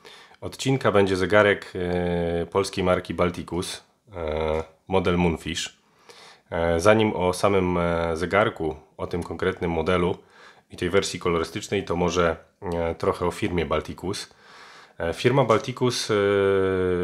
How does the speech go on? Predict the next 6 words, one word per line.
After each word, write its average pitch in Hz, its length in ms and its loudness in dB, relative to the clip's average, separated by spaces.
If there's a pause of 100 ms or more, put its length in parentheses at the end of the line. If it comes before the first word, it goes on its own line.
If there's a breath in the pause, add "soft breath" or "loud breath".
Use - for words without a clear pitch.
(340)
powstała, 101 520 4
mm, 90 480 -2
oko-, 87 260 -4
w 85 60 -8
okolicach 95 460 -2
o-, 87 80 -8